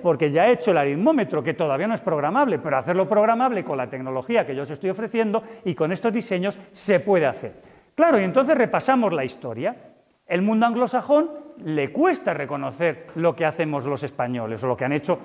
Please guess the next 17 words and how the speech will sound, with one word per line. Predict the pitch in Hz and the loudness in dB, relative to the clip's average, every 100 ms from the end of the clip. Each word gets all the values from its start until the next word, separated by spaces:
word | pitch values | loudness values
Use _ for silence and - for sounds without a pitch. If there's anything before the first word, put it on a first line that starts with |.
| - | -6
algunos | 160 165 185 147 | -4 -2 -4 -4
españoles. | 147 139 127 113 107 - - | -4 -2 -2 -4 -6 -16 -8
Al | 165 | -2
mundo | 233 294 294 | 0 0 0
francés | 277 254 269 | -2 0 0
le | |
importa | 247 247 247 | 0 0 0
un | 226 | -2
poquito | 190 160 170 170 | -2 -2 -2 -2
menos | 160 165 170 | 0 -2 -2
reconocerlo, | 147 139 127 123 294 214 | -2 -2 -2 -2 2 2
porque | 147 135 | 0 -2
al | 139 | -2
fin | 185 | 0
y | |
al | 202 | 0
cabo | 196 220 233 | 2 2 2